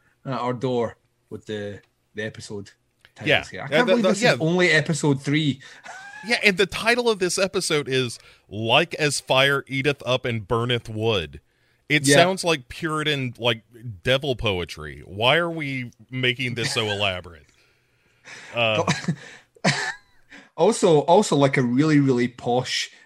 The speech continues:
Speaker 1: biblical way for going for a shit after a curry.
Speaker 2: <laughs> Yeah. Yeah. By the way,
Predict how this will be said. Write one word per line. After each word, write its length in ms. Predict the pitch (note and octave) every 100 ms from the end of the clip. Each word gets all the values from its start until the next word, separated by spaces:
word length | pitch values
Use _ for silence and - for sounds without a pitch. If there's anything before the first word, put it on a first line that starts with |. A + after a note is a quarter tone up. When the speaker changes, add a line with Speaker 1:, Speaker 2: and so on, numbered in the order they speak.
| -
Speaker 1:
biblical 460 | A#2+ B2+ C3+ C#3 C3
way 240 | A#2 A2+
for 320 | A#2 - A2+
going 640 | G#2+ G2+ G#2+ A2 G#2+ G#2+ G#2+
for 160 | -
a 20 | A2
shit 200 | - C3
after 280 | C3+ -
a 60 | C#3
curry. 300 | C#3 G#3 D#3 _ _ _ _ _ _ - - _ _ -
Speaker 2:
<laughs> 120 | G#2 B4 C#5 C#5 D5 E5+ G#5 G#5 _ _ -
Yeah. 260 | F#3+ E3 - - - - - - F3+ -
Yeah. 260 | G3+ F3+ B2 - _
By 160 | G3+ A#3+
the 100 | G3+
way, 400 | D#3 D3+ A2 D#2+